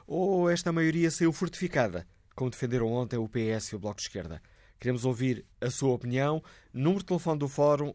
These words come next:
oito zero oito, dois zero dois, um sete três. Oito zero oito, dois zero dois,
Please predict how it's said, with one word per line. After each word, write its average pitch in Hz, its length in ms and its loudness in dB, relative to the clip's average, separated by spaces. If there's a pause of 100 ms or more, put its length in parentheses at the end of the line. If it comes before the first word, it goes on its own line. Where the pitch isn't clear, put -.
oito 160 220 -2
zero 131 240 0
oito, 120 480 -2
dois 143 260 0
zero 120 240 0
dois, 120 540 -4
um 123 100 -4
sete 120 240 -2
três. 95 340 -8 (380)
Oito 139 260 4
zero 101 320 -8
oito, 147 300 0 (160)
dois 131 240 2
zero 110 240 0
dois, 135 420 0